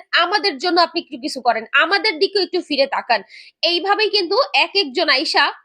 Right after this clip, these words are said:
রি-, রেহানা রাখি আপুকে ধরতেছে। এখন কথা হইল, রেহানা রাখি আপু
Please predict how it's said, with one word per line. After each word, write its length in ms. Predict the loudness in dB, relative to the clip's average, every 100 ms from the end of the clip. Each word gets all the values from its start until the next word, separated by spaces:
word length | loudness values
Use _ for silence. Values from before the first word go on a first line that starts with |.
| -4
রি-, 240 | -4 0
রেহানা 280 | 0 2 0
রাখি 240 | 0 -2
আপুকে 260 | -6 -2 -4
ধরতেছে। 500 | -4 -8 -8 -6 -10 -12 -10 -2
এখন 280 | 0 0
কথা 300 | 2 2 2
হইল, 260 | 0 2 0
রেহানা 400 | 2 0 2 2
রাখি 260 | 2 0 -2
আপু 240 | -2 -6